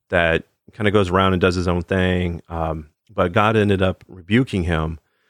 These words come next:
and then turned him into, uh, a prophet that actually spoke truth,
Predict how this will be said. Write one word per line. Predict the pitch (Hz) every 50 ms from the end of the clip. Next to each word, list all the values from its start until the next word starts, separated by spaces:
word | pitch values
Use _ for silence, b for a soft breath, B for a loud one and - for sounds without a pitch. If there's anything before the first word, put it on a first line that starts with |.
| _ _ _ _
and | - 104 92
then | 92 90 87
turned | - 123 113 107 104 90
him | 107 110 101 101
into, | 98 87 - 95 92 90 90 90 85 82 - _ _ _ _ _ _ _ _ _ _ _ -
uh, | 95 92 87 85 -
a | - -
prophet | - 104 101 98 - -
that | 92 95 92
actually | 92 - - - -
spoke | - - 90 82 -
truth, | - - - 101 - - - - _